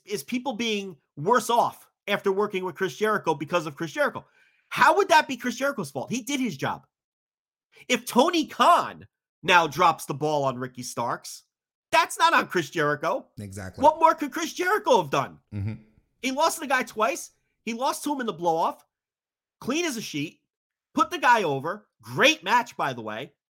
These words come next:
Speaker 2: Yep.
Speaker 1: Crowd went nuts for it. It's not Chris Jericho's problem or fault if Tony Khan books the guy poorly coming out of it. So th-, th-, it's nonsense. A lot of this is just nonsense.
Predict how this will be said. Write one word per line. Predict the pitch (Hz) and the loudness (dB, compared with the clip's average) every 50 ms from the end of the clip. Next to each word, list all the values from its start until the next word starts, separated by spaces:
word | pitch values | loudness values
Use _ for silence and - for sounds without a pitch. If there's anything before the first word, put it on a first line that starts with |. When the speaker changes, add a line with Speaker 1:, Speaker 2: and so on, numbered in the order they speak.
| _ _ _ _ - | _ _ _ _ -16
Speaker 2:
Yep. | 92 87 82 - _ _ _ _ _ _ _ _ _ _ _ _ _ - | -14 -14 -16 -16 _ _ _ _ _ _ _ _ _ _ _ _ _ 0
Speaker 1:
Crowd | - 214 233 277 269 277 | 4 6 6 6 6 2
went | 269 269 233 | -4 -4 -2
nuts | 220 208 208 - | -2 -2 -2 -4
for | - - 156 139 160 | -8 -6 -4 -4 -4
it. | 202 - _ _ _ _ _ _ _ _ _ _ _ - | -4 -8 _ _ _ _ _ _ _ _ _ _ _ -6
It's | 247 240 - - | -6 -6 -6 -2
not | 220 262 285 294 285 | 0 0 0 0 0
Chris | - 277 262 - - | -6 -8 -8 -8 -6
Jericho's | - 220 254 269 262 - - 196 170 139 | -2 0 2 2 2 2 0 -4 -6 -6
problem | - - - 220 240 247 226 170 135 113 123 139 _ _ | -8 -6 -2 2 2 2 2 0 -2 -10 -12 -14 _ _
or | - 185 170 139 _ _ - | -6 -6 -6 -6 _ _ -4
fault | - 254 233 170 170 - - - _ _ _ _ _ _ _ - | -2 0 0 0 -2 -4 -14 -18 _ _ _ _ _ _ _ -12
if | 208 208 | -12 -8
Tony | - - 240 254 254 240 208 | -2 -2 0 0 0 -2 -6
Khan | - - 240 247 214 180 165 170 - _ _ _ _ | -6 -4 -2 0 0 -2 -4 -8 -12 _ _ _ _
books | - 247 254 247 - - | -6 -4 -4 -4 -4 -4
the | 220 190 | -2 2
guy | 208 208 208 | 4 4 4
poorly | 196 196 - 220 233 233 220 196 180 | 2 -2 -4 -2 -2 0 0 -2 -4
coming | 143 - 180 185 196 220 | -8 -8 -10 -10 -6 -4
out | 240 262 285 233 | -2 -2 -2 -2
of | 151 - | -6 -10
it. | - _ _ _ _ _ _ _ _ _ _ _ _ _ _ _ _ _ _ _ _ _ _ _ _ _ _ _ - | -12 _ _ _ _ _ _ _ _ _ _ _ _ _ _ _ _ _ _ _ _ _ _ _ _ _ _ _ -16
So | - - 269 247 226 214 - _ _ _ _ _ _ _ _ _ - 175 | -6 0 2 2 2 0 -4 _ _ _ _ _ _ _ _ _ -18 -14
th-, | 240 226 214 | -14 -14 -12
th-, | 262 254 247 | -12 -10 -8
it's | 262 233 226 | -8 -8 -4
nonsense. | 254 254 269 294 339 359 - - - - - - - - _ - | 0 4 4 4 4 2 -2 -6 -10 -12 -16 -20 -20 -16 _ -6
A | |
lot | 190 226 254 277 311 | 0 0 2 2 0
of | 302 | -2
this | 277 247 - - | -4 -6 -6 -8
is | 208 | -8
just | - - 202 208 214 | -6 -6 -6 -4 -2
nonsense. | 214 196 185 156 - - 78 - - - - | -2 -2 -2 -2 -6 -12 -18 -20 -20 -20 -20